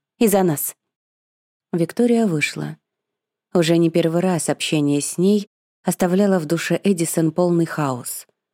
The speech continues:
Казалось, от Виктории ничего не может укрыться. Будто она наперёд знала,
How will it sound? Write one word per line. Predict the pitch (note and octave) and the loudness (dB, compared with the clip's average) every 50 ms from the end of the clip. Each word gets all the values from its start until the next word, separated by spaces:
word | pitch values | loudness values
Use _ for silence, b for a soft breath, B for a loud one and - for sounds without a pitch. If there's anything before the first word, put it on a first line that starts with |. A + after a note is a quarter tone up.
| _ _ _ _ _ _ _ _ _ _ | _ _ _ _ _ _ _ _ _ _
Казалось, | - - D3 C#3 D3+ C#3+ C#3 - - | -4 -4 -2 0 0 -2 -2 -2 -4
от | D3+ - | -4 -2
Виктории | D#3 D3+ - - D3+ C#3+ C#3 C#3+ C#3 | -4 -4 -2 -2 -2 -2 0 0 0
ничего | C#3+ D3 D3 - - G3+ G3 G#3 G#3 | 0 -2 -2 -2 -2 -2 0 0 0
не | F#3 D3+ | 0 0
может | C#3+ C#3 C#3 C3+ C#3 C3+ - | 0 0 -2 -4 -4 -6 -8
укрыться. | C#3 - - C#3 B2+ B2+ - - - D3 D3 - _ _ _ _ _ _ _ _ _ _ - | -10 -8 -8 -8 -8 -8 -10 -10 -10 -10 -10 -12 _ _ _ _ _ _ _ _ _ _ -6
Будто | D#3 D#3 D#3+ D#3 - D#3 D3+ | -2 -2 -2 0 2 2 2
она | D3 D3 D3+ | 4 4 2
наперёд | D3 D3+ D3 - D#3+ D#3 D3+ D3 C#3+ - - D3+ | 2 0 0 0 0 2 2 0 0 -2 -4 -6
знала, | C#3 - D3 D#3 E3+ F#3+ F#3 E3+ D3 C#3 C#3 | -4 -2 0 0 2 0 0 0 -2 -2 -4